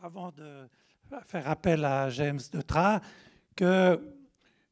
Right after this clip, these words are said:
nous, nous sommes convaincus, euh, les trois personnes qui interviennent ce soir, de la, euh, convergence de différents éléments pour produire cet esprit de Genève.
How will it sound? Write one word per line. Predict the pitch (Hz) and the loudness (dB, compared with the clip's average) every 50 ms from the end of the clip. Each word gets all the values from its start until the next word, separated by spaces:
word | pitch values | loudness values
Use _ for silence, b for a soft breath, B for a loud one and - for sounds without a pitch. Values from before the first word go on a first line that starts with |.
| _ - | _ -10
nous, | 220 175 151 185 226 240 240 | -4 0 2 4 4 4 2
nous | 202 196 226 | 0 0 -2
sommes | - - 254 233 220 | 0 0 0 0 0
convaincus, | - 226 262 254 269 262 - - - 240 233 233 214 180 | 0 0 0 2 2 0 -2 -4 -4 -4 -4 -2 -2 -2
euh, | 165 156 151 151 156 156 156 160 160 160 160 | -2 -2 -2 -4 -2 -2 -4 -4 -4 -4 -4
les | 160 170 170 | -4 -6 -6
trois | - - 196 202 196 | -4 0 0 0 2
personnes | - 220 190 - - 269 220 196 214 208 185 180 170 151 - B B B B B B | 2 0 0 2 2 4 4 4 4 2 2 0 -2 -2 -6 B B B B B B
qui | - 190 175 175 | -8 -4 -2 0
interviennent | 170 160 165 190 175 180 175 165 | 0 0 0 0 0 0 0 0
ce | - 175 | 0 -2
soir, | - - 202 196 202 214 190 | -2 0 2 2 2 4 2
de | 185 214 | 2 2
la, | 208 190 175 170 165 B B B B B B B B - 302 | 2 2 0 -2 -4 B B B B B B B B -10 -10
euh, | 311 311 311 311 311 285 - | -8 -8 -8 -8 -8 -6 -4
convergence | - - 330 285 247 277 226 175 170 214 202 196 170 147 143 127 | 0 2 4 4 4 4 4 6 6 6 6 6 4 2 0 0
de | 135 175 | 0 0
différents | 151 208 226 - 226 196 208 214 | 0 0 0 0 2 2 2 2
éléments | 170 208 196 190 196 196 202 214 226 226 | 2 2 2 4 4 4 4 4 4 2
pour | 220 - - 196 165 - | 0 -2 -4 -6 -4 -4
produire | - - 214 226 185 220 240 233 226 214 202 160 147 135 | -2 0 0 0 2 2 2 2 2 0 -2 -4 -6 -8
cet | - - - 202 170 - - | -12 -10 -6 -6 -6 -6 -4
esprit | 202 185 - - - - 185 175 | -6 -6 -6 -8 -10 -10 -8 -6
de | 151 165 | -4 -4
Genève. | 165 147 156 151 147 147 143 131 104 | -4 -4 -6 -6 -6 -6 -8 -10 -12